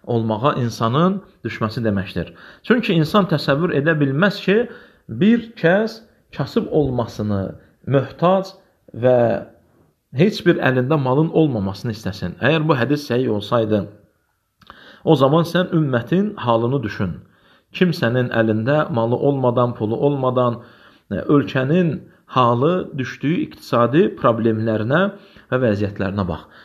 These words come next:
Buradakı miskinliyin istənilməsi nəfsin təvazükar olmasını istəməkdir. Və fəqirlikdən Allaha sığınılması isə möhtac olmaqdan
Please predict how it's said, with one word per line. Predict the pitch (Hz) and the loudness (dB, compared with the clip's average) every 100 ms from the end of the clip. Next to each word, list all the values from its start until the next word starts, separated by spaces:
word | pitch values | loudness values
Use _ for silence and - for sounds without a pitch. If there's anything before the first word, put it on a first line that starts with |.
| _ | _
Buradakı | 135 135 147 - | 0 2 0 0
miskinliyin | 220 165 - 143 131 127 175 196 | 0 0 -2 -2 -2 0 0 0
istənilməsi | - - 117 113 107 107 104 180 220 220 - _ - | -4 -6 -2 0 0 0 0 2 2 0 -12 _ -4
nəfsin | 117 101 - 185 180 | -4 -4 -2 -2 0
təvazükar | 113 107 104 101 - 139 | -2 0 -2 -4 -2 -2
olmasını | - 104 98 92 127 139 - - _ - | 0 -2 -2 -4 -2 -2 -2 -10 _ -14
istəməkdir. | - 107 110 104 95 90 - - _ _ 113 | -4 -2 -2 -4 -6 -8 -12 -20 _ _ -4
Və | 113 | 0
fəqirlikdən | 127 131 123 123 - 220 233 - | 0 0 0 0 0 0 0 2
Allaha | 160 156 131 131 | 4 4 2 -2
sığınılması | 135 123 113 110 104 151 113 | -4 -2 0 -2 -2 -2 -2
isə | - 139 214 - - _ _ - | 0 -2 -2 -6 -20 _ _ -2
möhtac | 131 147 - 208 214 - | 2 2 2 0 0 0
olmaqdan | 143 127 117 107 - 135 120 | -2 0 -2 -4 -2 0 0